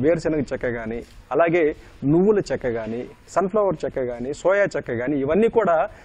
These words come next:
మరి ఎక్కువగా నాలుగర్ల పొట్టలో కరిగిపోయి తద్వారా పశువుకు ఉపయోగం లేకుండా పోతాయి. ఇలాంటి పదార్థాలని మనం చిన్న చిన్న మెళకువలు ఉపయోగించి పశువుకు ఉపయోగపడేటట్లు ఏ విధంగా చేయాలనే విషయాన్ని మనం తెలుసుకుందాం. ముఖ్యంగా ఈ మాంసకృతులు అనేవి నాలుగర్ల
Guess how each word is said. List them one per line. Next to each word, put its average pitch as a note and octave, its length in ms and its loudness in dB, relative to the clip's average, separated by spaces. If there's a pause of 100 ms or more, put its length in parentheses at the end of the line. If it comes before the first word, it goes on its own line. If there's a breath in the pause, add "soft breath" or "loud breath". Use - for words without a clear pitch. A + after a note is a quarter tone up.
(240 loud breath)
మరి F#3+ 160 6 (300)
ఎక్కువగా B3 400 4 (220)
నాలుగర్ల G3+ 360 2
పొట్టలో F#3 360 2
కరిగిపోయి F3+ 480 4
తద్వారా D#3+ 340 2
పశువుకు G#3 280 -2
ఉపయోగం F3+ 420 2
లేకుండా E3 220 0 (100)
పోతాయి. A2+ 300 -6 (500 loud breath)
ఇలాంటి A#3 340 4
పదార్థాలని F3 760 2 (100)
మనం F3+ 180 4 (440)
చిన్న B3+ 160 4 (120)
చిన్న A#3 280 2 (120)
మెళకువలు G3 400 4
ఉపయోగించి D#3 540 2 (280)
పశువుకు A3 320 0
ఉపయోగపడేటట్లు F3+ 640 2
ఏ D#3+ 80 6
విధంగా E3+ 280 2 (120)
చేయాలనే C#3+ 380 0
విషయాన్ని B2+ 260 -4
మనం F3 180 -4 (160)
తెలుసుకుందాం. G#2 460 -10 (560 loud breath)
ముఖ్యంగా B3+ 420 4 (400)
ఈ - 20 4 (600)
మాంసకృతులు A3+ 600 2
అనేవి C#3+ 380 2
నాలుగర్ల G#3+ 400 2